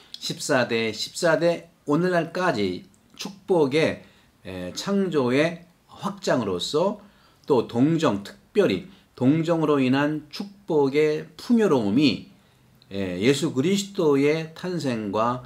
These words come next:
그 축복을, 음, 그 전에 있는 그리스도교인부터 지금까지, 아니 미래에 이르기까지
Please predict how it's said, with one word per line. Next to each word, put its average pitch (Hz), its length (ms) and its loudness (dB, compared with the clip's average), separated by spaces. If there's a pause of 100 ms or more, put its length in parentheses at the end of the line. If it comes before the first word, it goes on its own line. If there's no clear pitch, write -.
(260)
그 127 180 -2
축복을, 170 880 -2 (500)
음, 92 720 -4
그 165 160 2
전에 190 500 4
있는 131 340 2
그리스도교인부터 113 720 -2
지금까지, 143 560 0
아니 117 180 0
미래에 160 380 2
이르기까지 127 920 -2